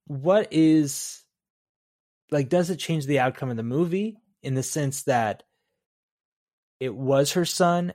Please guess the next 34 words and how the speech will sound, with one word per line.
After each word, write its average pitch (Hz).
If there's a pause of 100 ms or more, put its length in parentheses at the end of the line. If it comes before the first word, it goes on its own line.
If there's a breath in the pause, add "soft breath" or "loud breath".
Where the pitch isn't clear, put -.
and 123
she -
killed 139
the 131
guy 123
that, 113 (100)
the 127
only 120
guy 113
who 113
was 110
a 107
witness 127
to 143
it 147
being 156
her 156
son? 165 (460 soft breath)
Or 143
it 120
wasn't 151
her 123
son, 107 (200)
she -
killed 175
the 160
guy 135
prematurely, 135
and 131
so 135
now 123
she 185
has, 113
like, 107